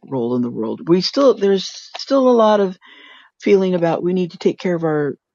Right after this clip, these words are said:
democracy here at home and can't police the world anymore. I'm spending a great deal of time, and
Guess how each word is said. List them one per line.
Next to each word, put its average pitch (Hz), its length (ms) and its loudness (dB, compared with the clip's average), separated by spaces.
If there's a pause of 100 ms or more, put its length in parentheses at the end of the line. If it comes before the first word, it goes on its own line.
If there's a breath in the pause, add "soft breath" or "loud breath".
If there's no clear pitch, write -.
(200)
democracy 175 500 -4
here 170 160 0
at - 40 -2
home 185 480 0
and 156 580 -4 (140)
can't - 280 -6
police 196 580 2
the 190 100 0
world 170 320 0
anymore. 127 520 -2 (520 loud breath)
I'm 226 240 2
spending 202 360 0
a 165 60 0
great 160 260 0
deal 156 200 2
of 147 80 0
time, 147 480 -6 (320 soft breath)
and 160 580 0